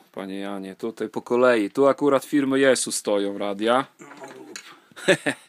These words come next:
Tu stoją firmy Jesu, trzy sztuki. I małe F T siedem, z tego co kojarzę. Dobra, przekręcamy się na drugą stronę. To wszystko jest, kurczę, tutaj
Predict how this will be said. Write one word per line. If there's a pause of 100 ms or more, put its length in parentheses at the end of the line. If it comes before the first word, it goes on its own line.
(580)
Tu
stoją
firmy
Jesu,
trzy
sztuki. (600)
I
małe
F
T
siedem, (840)
z
tego
co
kojarzę. (1600)
Dobra,
przekręcamy
się
na
drugą
stronę. (1400)
To
wszystko
jest,
kurczę,
tutaj